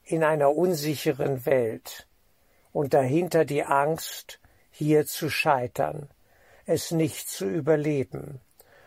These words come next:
Na ja, und überleben im körperlichen Sinne tut es ja zunächst im normalen Modus niemand. Am Ende scheitern alle rein physisch gesehen.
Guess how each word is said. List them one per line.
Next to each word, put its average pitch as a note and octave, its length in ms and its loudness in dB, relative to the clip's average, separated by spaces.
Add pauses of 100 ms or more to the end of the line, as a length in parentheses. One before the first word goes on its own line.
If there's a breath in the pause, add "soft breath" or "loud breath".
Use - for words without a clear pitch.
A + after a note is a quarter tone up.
(160 soft breath)
Na C#3 140 -2
ja, D3 320 2
und D3 320 -6
überleben D3+ 760 -2
im D3+ 200 -6
körperlichen D3 1200 -2
Sinne D3+ 480 0 (380 loud breath)
tut F#3+ 240 -2
es C#3+ 180 -4
ja D3 160 2
zunächst C#3+ 640 -2
im C#3+ 140 -6
normalen C#3 640 4
Modus C#3+ 640 -2
niemand. C3 800 -6 (640 soft breath)
Am D3+ 240 -2
Ende E3+ 640 0 (260 soft breath)
scheitern D3 640 2
alle D#3 520 2 (340 soft breath)
rein D3 400 2
physisch A#2+ 760 -4
gesehen. B2 720 -6